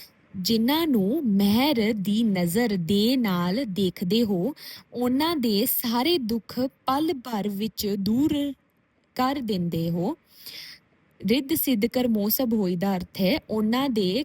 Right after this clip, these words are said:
ਘਰ ਵਿੱਚ ਬਖਸ਼ਿਸ਼ਾਂ ਹੋ ਜਾਂਦੀਆਂ ਹਨ।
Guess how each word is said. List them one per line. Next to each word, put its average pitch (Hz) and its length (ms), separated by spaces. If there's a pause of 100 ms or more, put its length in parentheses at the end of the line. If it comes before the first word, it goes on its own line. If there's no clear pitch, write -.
ਘਰ 262 300
ਵਿੱਚ 196 380 (100)
ਬਖਸ਼ਿਸ਼ਾਂ 214 840 (600)
ਹੋ 254 160
ਜਾਂਦੀਆਂ 180 500
ਹਨ। 185 320